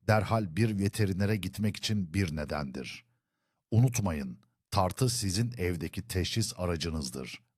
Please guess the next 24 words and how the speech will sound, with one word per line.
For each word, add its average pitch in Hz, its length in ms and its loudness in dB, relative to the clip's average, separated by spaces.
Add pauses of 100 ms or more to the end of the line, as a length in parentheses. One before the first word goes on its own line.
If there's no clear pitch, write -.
ve 90 60 0
onu 104 340 2
ihmal 107 480 2
etmek 78 460 -6
düpedüz 104 480 2
tehlikelidir. 76 840 -6 (340)
Çoğu 147 240 8
kişinin 113 460 2
gözden 101 420 4
kaçırdığı 87 640 -2
bir 135 120 8
sonraki 90 640 -2
önemli 104 380 4
konu 107 400 4 (300)
kedinizin 104 600 4
güncel 95 400 4
olmayan 107 540 2 (160)
beslenme 90 500 0
şeklidir. 73 640 -8 (160)
On 123 240 6
beş 120 220 4
yaşındaki 98 560 0
bir 104 200 4
kediyi 92 480 2